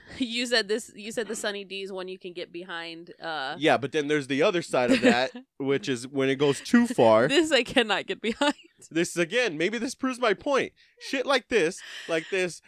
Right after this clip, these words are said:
Speaker 2: Hun-, Hidden Valley Ranch ice cream is out s-, for the same reason the Sunny D is out. The fact
Speaker 1: Yeah.
Speaker 2: that we,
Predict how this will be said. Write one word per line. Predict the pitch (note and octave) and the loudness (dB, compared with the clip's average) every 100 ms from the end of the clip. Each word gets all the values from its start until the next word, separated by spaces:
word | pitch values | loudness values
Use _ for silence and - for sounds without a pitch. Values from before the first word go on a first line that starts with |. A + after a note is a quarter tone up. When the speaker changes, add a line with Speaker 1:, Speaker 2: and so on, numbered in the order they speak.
| _ _ | _ _
Speaker 2:
Hun-, | G3+ G#3+ | -4 -2
Hidden | F#3 E3+ A#3+ A#3 | -2 -2 -4 -4
Valley | G#3 G3+ G#3 | -2 0 -2
Ranch | D#3 E3 F#3+ - | -4 -2 -4 -4
ice | E3 F#3+ | -4 -4
cream | - B2+ A#2 - | -4 -8 -8 -6
is | D#3+ D#3 - | -6 -4 2
out | A#3 G3 G3 - | 4 4 2 -6
s-, | - F3 | -20 -14
for | D#3+ C4 | -2 -2
the | A#3 | -2
same | - B3 | -4 -8
reason | A#3 A3+ A3+ | -8 -10 -4
the | G#3 | -4
Sunny | - A#3+ A#3 | 4 4 4
D | A3 B3 | -4 -2
is | G#3+ B2+ | -2 2
out. | A2 E2 - _ _ | 2 0 -4 _ _
The | F3+ | -2
fact | A#3+ A#3 | 4 4
Speaker 1:
Yeah. | C#3 | 6
Speaker 2:
that | G3 | 4
we, | F3 G#3+ A3 - | 4 -2 -8 -10